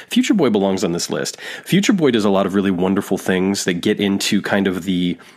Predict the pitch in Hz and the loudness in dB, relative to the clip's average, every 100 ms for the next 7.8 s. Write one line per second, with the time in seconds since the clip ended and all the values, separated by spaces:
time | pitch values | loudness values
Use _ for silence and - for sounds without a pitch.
0 | - 101 85 85 85 95 110 110 - 104 | -2 -2 2 2 2 2 0 -2 -4 -2
1 | 92 90 - 87 92 107 110 - - 101 | -2 0 -2 0 0 0 -2 -4 -2 -2
2 | - - 98 98 98 98 98 90 - 95 | -2 -2 0 0 0 0 -2 -4 -6 -4
3 | 90 87 71 57 52 53 55 50 - - | -2 -2 -2 -4 -6 -8 -10 -12 -14 -14
4 | - - - - 104 98 104 104 107 107 | -14 -12 -10 -8 -6 -2 0 2 2 0
5 | - 87 - 98 98 - 92 98 - 104 | -2 -6 -2 0 0 -2 -2 0 0 0
6 | 107 123 120 123 - - 117 117 113 117 | 2 2 0 -2 -8 -2 2 2 2 2
7 | 117 117 120 120 120 120 123 | 2 2 2 2 0 0 -2